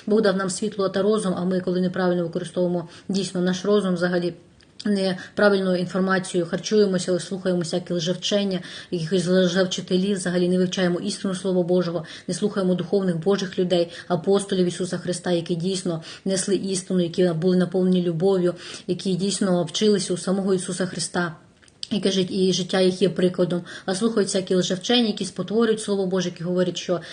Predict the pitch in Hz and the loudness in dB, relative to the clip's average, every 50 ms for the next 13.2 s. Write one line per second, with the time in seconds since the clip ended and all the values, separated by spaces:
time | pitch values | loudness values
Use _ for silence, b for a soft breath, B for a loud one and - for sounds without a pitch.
0 | B B - 208 214 220 269 269 - 202 190 202 226 233 233 220 208 202 185 180 | B B -6 -2 2 2 2 4 4 2 2 2 4 4 4 2 2 0 0 0
1 | 226 240 262 233 180 - - - 240 233 226 226 208 - - - 196 202 214 202 | 2 4 4 4 2 0 0 2 4 4 4 4 2 -2 -2 -2 -2 -2 -2 -2
2 | 214 208 - 254 247 254 - 202 190 208 196 190 - 185 185 - 226 226 226 214 | -2 0 0 0 2 2 0 -2 -2 -2 -4 -4 -4 -6 -4 -2 0 0 2 4
3 | 196 185 185 185 175 180 170 202 202 185 196 214 208 190 185 170 185 180 175 165 | 4 2 2 2 0 -2 -2 -2 0 0 2 2 2 2 0 0 0 0 -2 -2
4 | - 220 220 226 B B B B - 190 - 208 208 208 202 196 185 180 185 185 | 0 0 0 0 B B B B -6 2 4 4 4 4 2 -2 0 0 0 0
5 | 185 - 190 180 - - - 180 180 170 196 196 185 185 185 175 175 - 185 175 | 0 -2 -4 -6 -6 -4 -2 -2 0 0 0 -2 -2 -2 -2 -4 -2 0 -2 -2
6 | 180 170 156 - - 185 175 175 165 160 156 156 B B B B - 240 226 226 | -2 -4 -6 -4 -2 -2 -2 0 0 -2 -2 -2 B B B B -6 -4 -4 -2
7 | - 233 - 233 233 226 226 220 208 208 208 220 208 202 - - 214 214 202 190 | -2 -2 0 0 0 0 2 2 0 0 2 0 -2 -2 -2 -2 0 0 0 -2
8 | 185 190 185 - 202 196 190 190 185 185 - 196 190 185 196 208 202 185 185 180 | -2 -4 -4 -2 -2 -2 0 -2 -4 -4 -2 -2 -2 0 0 0 0 2 2 0
9 | 180 180 175 - - 170 160 180 175 165 - - 185 180 180 B B B - - | 0 0 -4 -4 -6 -6 -4 -4 -4 -4 -2 0 2 2 2 B B B -6 -4
10 | 180 180 - 180 165 151 147 147 - - - - - 196 - - 220 208 202 185 | -4 -4 -2 -2 -2 -2 -4 -4 -8 -14 -16 -8 -6 -4 -2 0 0 0 0 0
11 | 185 - - 180 180 B B B B B 190 190 202 196 190 185 180 160 185 180 | -2 -2 -2 -2 -4 B B B B B -2 0 0 2 2 2 2 2 2 2
12 | 180 185 180 175 - 170 170 175 170 180 190 185 170 175 180 226 262 269 254 254 | 2 2 0 -2 0 0 0 0 2 2 2 2 0 0 2 4 4 4 2 2
13 | - 220 220 | -2 -4 -4